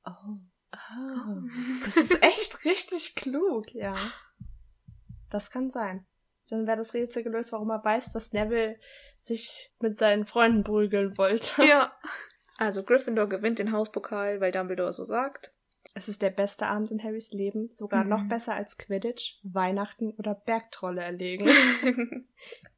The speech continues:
Speaker 1: Ja.
Speaker 2: Genau, und dann kommt jetzt im Film schon die Szene am Hogwarts Express, wo sie zurückfahren, oder?
Speaker 1: Ja.
Speaker 2: Genau, und da gibt dann Hagrid ihm den Bildband mit Fotos von seinem El-, von seinen Eltern. Und dann sagt er auch,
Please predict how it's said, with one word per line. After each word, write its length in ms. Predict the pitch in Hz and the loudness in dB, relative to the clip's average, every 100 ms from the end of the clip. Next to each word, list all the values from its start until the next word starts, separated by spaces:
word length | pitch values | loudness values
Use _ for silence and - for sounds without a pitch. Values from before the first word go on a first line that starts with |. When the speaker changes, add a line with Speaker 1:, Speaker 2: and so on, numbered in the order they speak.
| - - | -8 -2
Speaker 1:
Ja. 380 | 196 175 233 254 - 285 - _ _ - - | 2 8 8 8 6 2 2 _ _ -20 -4
Speaker 2:
Genau, 300 | 226 214 180 | 2 2 2
und 140 | 196 | 2
dann 340 | 202 196 202 - | 2 2 -4 -8
kommt 220 | - 214 | -4 0
jetzt 180 | 214 202 | 0 -2
im 100 | 202 | -6
Film 400 | - - 196 190 | -6 -2 -2 -2
schon 380 | - 196 190 185 | -4 -4 -6 -8
die 140 | 190 | -8
Szene 480 | 202 202 185 185 - | -4 -2 -2 -2 -2
am 220 | 190 185 | -4 -4
Hogwarts 360 | 190 175 185 - | -6 -6 -8 -8
Express, 440 | 190 - - - | -14 -10 -10 -8
wo 60 | 202 | -10
sie 120 | 196 | -10
zurückfahren, 520 | - 185 180 - 196 | -10 -12 -10 -12 -10
oder? 300 | 208 226 285 _ _ | -8 -8 -10 _ _
Speaker 1:
Ja. 260 | 196 185 185 _ _ _ _ - _ - | -8 -8 -10 _ _ _ _ -20 _ -12
Speaker 2:
Genau, 260 | 208 190 | -8 -6
und 140 | 196 - | -4 -4
da 80 | |
gibt 320 | - - - 190 | -4 -6 -6 -6
dann 140 | 196 | -4
Hagrid 300 | 196 196 190 | -4 -4 -6
ihm 200 | 190 185 | -6 -4
den 240 | 180 175 | -6 -6
Bildband 580 | 175 226 220 220 214 214 | 0 0 2 -2 -2 -4
mit 180 | 208 202 _ - | -8 -10 _ -8
Fotos 280 | 196 196 196 | -6 -6 -8
von 140 | 190 | -8
seinem 240 | 190 185 190 | -6 -8 -6
El-, 260 | 226 233 _ _ | -6 -6 _ _
von 180 | - 202 | -6 -4
seinen 260 | 208 202 190 | -4 -4 -4
Eltern. 500 | 208 214 226 226 233 _ | -6 -6 -6 -8 -8 _
Und 840 | 214 202 202 202 202 202 - - - _ - | -4 -2 -2 -2 -2 -4 -8 -10 -14 _ 0
dann 160 | 226 | 2
sagt 200 | 214 220 - | 2 2 2
er 100 | 214 | 0
auch, 180 | - | -4